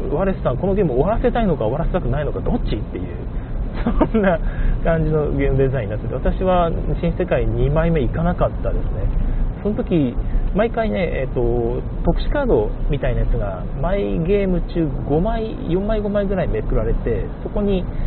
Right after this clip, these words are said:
ちょっとね、ルールを変えるほどはないんですが、何かをすると点数が入りますよっていう、えー、まあ、ゲームの展開を変えるですね、ランダマイザー、ランダムセットアップがあります。まあ、その中に、新世界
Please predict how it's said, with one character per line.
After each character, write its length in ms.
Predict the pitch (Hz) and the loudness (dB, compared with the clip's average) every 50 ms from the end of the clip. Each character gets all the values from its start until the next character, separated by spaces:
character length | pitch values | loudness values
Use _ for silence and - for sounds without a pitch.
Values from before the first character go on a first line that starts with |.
| - - - - | -2 -2 -2 -4
ち 60 | 254 | -4
ょ 20 | |
っ 40 | - | -2
と 80 | - 143 | -2 -2
ね、 100 | 117 117 | 0 0
ル 180 | 120 156 220 | 0 0 2
ー 280 | 254 269 269 269 254 220 | 2 2 2 2 0 2
ル 180 | 220 208 190 170 | 2 2 4 4
を 100 | 156 147 | 2 2
変 320 | - - - 208 240 240 | 0 0 0 2 2 2
え 40 | 240 | 2
る 140 | 254 254 240 | 0 0 -2
ほ 220 | - - 254 254 | -2 -2 -2 -2
ど 100 | 262 262 | 0 0
は 100 | 247 196 | 0 0
な 140 | 165 175 185 | 0 0 -2
い 80 | 190 | 0
ん 100 | 185 175 | 0 0
で 100 | 165 160 | 0 -2
す 120 | - - 160 | -2 -2 -4
が、 200 | 160 175 180 180 - - - - - - - - | -4 -2 -4 -6 -6 -8 -10 -10 -10 -10 -6 -2
何 240 | 202 226 240 226 202 | 0 0 0 0 -2
か 180 | - - 190 | 0 0 2
を 200 | 175 170 156 - - - - - - - - - - - - - | 4 4 2 0 -2 -6 -6 -6 -8 -8 -8 -8 -6 -6 -4 -2
す 60 | 190 | -2
る 140 | 190 208 196 - - - | 0 0 -2 -2 -2 0
と 220 | 254 240 202 - - - - | 0 2 2 0 0 -2 -2
点 160 | 180 156 139 | -2 -2 -2
数 180 | - - 151 135 | -2 -2 -2 -2
が 80 | 117 107 | -2 0
入 160 | 123 135 139 | 0 0 2
り 80 | 147 | 2
ま 120 | 147 160 160 - | 2 0 0 0
す 40 | |
よ 60 | - 139 | -2 -2
っ 40 | |
て 140 | - - 120 | -2 -2 -4
い 80 | 107 101 | -4 -4
う、 40 | 107 - - - - - - - - - - - | -4 -4 -6 -4 -4 -4 -4 -4 -4 -6 -6 -6
え 400 | - - - - - - - - - | -6 -4 -4 -4 -4 -4 -6 -6 -4
ー、 40 | |
ま 80 | - 151 | -2 -2
あ、 20 | |
ゲ 160 | 147 160 175 170 | 0 2 2 2
ー 20 | |
ム 100 | 151 127 | 2 0
の 180 | - 151 143 - - - - - - - | 0 -2 -2 -4 -2 -4 -2 -2 -2 -2
展 140 | 147 135 | -2 -2
開 120 | 127 131 120 | -2 -2 -2
を 40 | 113 | -2
変 240 | 117 135 135 143 143 | 0 0 0 0 2
え 20 | |
る 220 | 139 139 135 135 - - - | 2 0 0 0 -2 -4 -4
で 80 | 143 131 | -4 -4
す 60 | - | -4
ね、 160 | 110 - - | -4 -2 0
ラ 100 | 135 139 | 0 0
ン 60 | 143 147 | 0 0
ダ 80 | 147 | 0
マ 120 | 143 143 135 | 0 0 0
イ 80 | 127 | 0
ザ 260 | 127 135 120 120 117 - | 0 2 2 2 0 0
ー、 80 | 131 | 0
ラ 80 | 135 135 | 0 0
ン 60 | 139 | 0
ダ 60 | 143 139 | 0 0
ム 80 | 143 | 0
セ 100 | 135 - | -2 -2
ッ 220 | 143 131 - - - | -2 -2 -2 -2 0
ト 100 | 147 143 | 0 0
ア 80 | 139 | 2
ッ 140 | 139 - - | 0 0 -2
プ 80 | - - | -4 -4
が 120 | - - - - - - - - - | -4 -4 -6 -6 -8 -8 -8 -6 -6
あ 60 | 113 | -4
り 60 | 110 | -6
ま 120 | 190 - - | -6 -8 -8
す。 20 | - - - - | -10 -10 -8 -6
ま 60 | 180 | -6
あ、 40 | 170 | -4
そ 60 | 202 | -2
の 80 | 202 233 | -2 -4
中 220 | 247 - 196 156 | -2 -2 -2 0
に、 220 | 143 147 139 107 - - - - - - - - - - 156 160 - - | 0 0 -2 -2 -2 -4 -6 -6 -6 -6 -6 -6 -6 -4 -4 -4 -4 -2
新 140 | 240 240 | -4 -2
世 100 | - 294 | -2 -2
界 540 | 226 226 190 165 143 123 120 113 113 117 - | 2 4 6 6 6 4 2 0 -2 -2 0